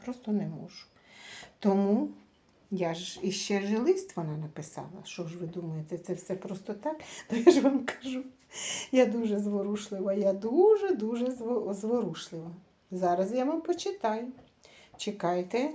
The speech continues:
чекайте, лист є ось, ось лист є. Це ж не то, не, не думаєте, що я сама собі тут написала. Ні, ні, ні.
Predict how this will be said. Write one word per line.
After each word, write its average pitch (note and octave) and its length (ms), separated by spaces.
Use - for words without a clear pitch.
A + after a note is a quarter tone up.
чекайте, G3+ 640
лист E3 380
є E3 320
ось, D#4+ 320
ось - 240
лист F3 440
є. D#4 320
Це F3+ 160
ж F3+ 120
не D3+ 100
то, D#3 280
не, F#3 380
не F#3 120
думаєте, F#3 540
що E3+ 220
я E3 240
сама G3+ 380
собі F3+ 300
тут E3+ 260
написала. E3+ 840
Ні, G3 220
ні, F#3+ 200
ні. F#3 440